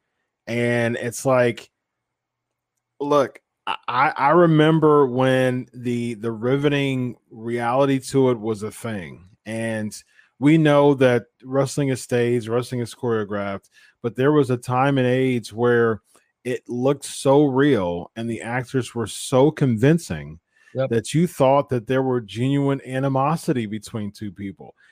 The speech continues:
Speaker 1: And that's how you're supposed to book it. You're supposed to book it like it's genuine animosity between two people.
Speaker 2: Bro, did I tell you, I don't know if Chris, I don't know if I told you or if it was on another show I did, um, on the brand, but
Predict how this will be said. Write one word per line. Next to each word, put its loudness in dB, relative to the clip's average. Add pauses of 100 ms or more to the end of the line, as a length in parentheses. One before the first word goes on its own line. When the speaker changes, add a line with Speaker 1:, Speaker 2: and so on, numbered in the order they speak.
(100)
Speaker 1:
And -2
that's 0
how 2
you're 2
supposed 0
to 4
book 2
it. 0
You're -2
supposed -4
to -4
book -2
it -2
like -2
it's -6
genuine -4
animosity -8
between -18
two -20
people. 0
Speaker 2:
Bro, 10
did 6
I 2
tell 4
you, 6
I 6
don't 0
know 2
if 0
Chris, 0
I 2
don't 2
know 2
if -2
I 6
told 2
you 4
or 6
if -2
it 0
was 0
on 2
another 2
show 2
I 4
did, -2 (160)
um, -2
on 4
the 0
brand, 2
but 2